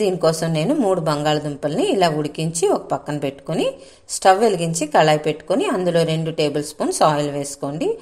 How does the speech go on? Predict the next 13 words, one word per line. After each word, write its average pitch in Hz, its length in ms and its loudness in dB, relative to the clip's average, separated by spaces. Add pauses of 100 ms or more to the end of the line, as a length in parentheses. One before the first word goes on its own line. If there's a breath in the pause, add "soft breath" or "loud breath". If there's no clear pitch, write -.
(400 loud breath)
ఆయిల్ 208 260 4
హీట్ 160 260 -2
అయ్యాక 151 240 2 (160)
ఒక 160 200 -4
టీ 151 80 -2 (100)
స్పూన్ 156 260 -4 (100)
ఆవాలు, 151 340 -4 (580 soft breath)
అలాగే 151 320 0 (260)
హాఫ్ 170 220 -2
టీ 156 160 -4
స్పూన్ 156 320 -6
జీలకర్ర, 156 460 0 (1300)
రెండు 196 200 0